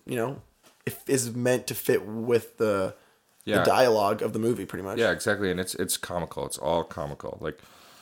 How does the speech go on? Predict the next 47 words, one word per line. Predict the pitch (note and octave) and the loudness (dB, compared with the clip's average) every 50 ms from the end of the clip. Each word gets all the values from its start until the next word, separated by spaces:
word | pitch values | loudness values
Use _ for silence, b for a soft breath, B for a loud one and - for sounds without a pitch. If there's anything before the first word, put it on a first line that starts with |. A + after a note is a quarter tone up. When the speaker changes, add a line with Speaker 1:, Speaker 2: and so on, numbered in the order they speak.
| b b b b b | b b b b b
Speaker 2:
Straight | - - - G2 G2 | -12 -4 -2 0 0
Outta | F#2+ - | 0 0
Compton | - G#2 F#2 F2 E2+ E2 | -2 -4 -4 -4 -4 -6
is, | D#2+ D2 - - - | -6 -6 -6 -6 -4
uh, | D#2 D2+ - | -4 -4 -4
is, | - E2 D2 - | -6 -6 -8 -10
is | - - - - _ - | -12 -12 -14 -14 _ -10
totally | - G#2 F2+ E2+ D#2+ D#2 | -4 -2 0 0 0 -2
<laughs> | E2 - | -6 -8
different | - F#2 - - - - - A2+ | -12 -12 -10 -10 -8 -8 -8 -6
that | - B2+ A2+ D2 | -2 -2 0 0
way. | G2 F#2+ F2 | 2 2 2
I | E2+ | 0
mean, | F2+ F2+ E2+ E2 | 0 -2 -4 -4
the, | D2 - F2+ F2+ - - - | -4 0 0 0 0 -2 -6
that | F2 - G2 F2+ G#2 | -4 -2 0 0 0
music | G2 F#2 F2 E2+ - | -2 -4 -6 -8 -8
was | F2 E2+ | -10 -10
feeling | - - - G2+ F2+ E2+ D#2 | -10 -8 -6 -6 -6 -6 -8
a | D2+ | -8
movement, | D#2 D#2+ E2 E2 D2+ E2 D2+ C#2+ | -6 -6 -6 -8 -8 -8 -8 -8
whereas | D2 D2 C#2+ C#2+ C#2 - B B B B B B B B B B B - | -6 -6 -8 -8 -10 -12 B B B B B B B B B B B -8
this | E2 E2+ - - | -6 -6 -4 -4
is | F2+ E2 - | -6 -6 -6
just | - - - | -8 -8 -8
some | D#2+ D2+ C#2+ - - - | -10 -10 -14 -16 -18 -14
good | - - D2+ | -10 -6 -6
old | D#2 D2+ | -6 -6
classic | - - D#2+ D#2+ - - D#2 - - - - | -4 -6 -6 -6 -6 -10 -12 -16 -18 -20 -14
stoner | - - - F2+ D#2+ D#2 | -12 -10 -8 -6 -6 -6
comedy. | - - F2+ F2 F2+ D#2+ D#2+ E2 - _ _ _ _ _ - | -4 -2 -2 -2 -2 -2 -6 -8 -10 _ _ _ _ _ -12
A | F2+ | -8
little | F2+ F2 F2 | -6 -6 -4
bit | E2+ F2 | -4 -4
of | E2+ E2+ | -2 0
rock. | E2+ E2+ E2 D#2 D#2+ - - - - - _ _ - | 2 2 2 0 -2 -4 -10 -20 -20 -20 _ _ -12
Speaker 1:
A | - | -10
little | - A2+ | -8 -4
bit | A#2 A#2+ | -2 0
of | |
rock, | A#2+ B2+ - C3 B2 - - | 0 2 2 0 -2 -4 -8
a | - - - - - - | -16 -18 -20 -20 -14 -10
little | - A#2 | -8 -6
bit | A#2 A#2 | -6 -6
of | - | -4
cock | - B2+ B2 A#2+ - | -2 -4 -4 -4 -4
push-ups, | - C3+ - - C3 C3 - - - - - | -4 -4 0 0 -2 0 0 -2 -2 -2 -4